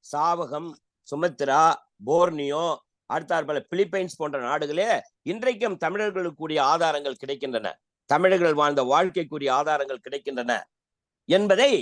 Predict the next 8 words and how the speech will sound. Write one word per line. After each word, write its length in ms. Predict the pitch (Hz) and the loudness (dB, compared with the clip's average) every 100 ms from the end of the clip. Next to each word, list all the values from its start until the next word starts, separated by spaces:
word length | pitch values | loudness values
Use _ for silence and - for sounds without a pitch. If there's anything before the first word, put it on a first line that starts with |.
| - _ | -2 _
இவர் 220 | 156 196 | -4 -4
மிக 300 | 143 170 226 311 | -4 -4 2 4
அழகாக 500 | 240 220 202 214 208 | 4 4 4 2 2
இந்த 180 | 180 156 123 - | 0 0 0 -2
பதினோரு 480 | 143 175 170 151 | -6 -2 -2 -2
கட்டுரைகளிலே 680 | 123 135 190 175 147 139 151 | -4 -6 -4 -4 -4 -4 -2
எடுத்து 260 | 135 123 110 | -4 -6 -8
விளக்குகின்றார். 680 | 107 104 95 82 98 90 | -8 -6 -8 -4 0 0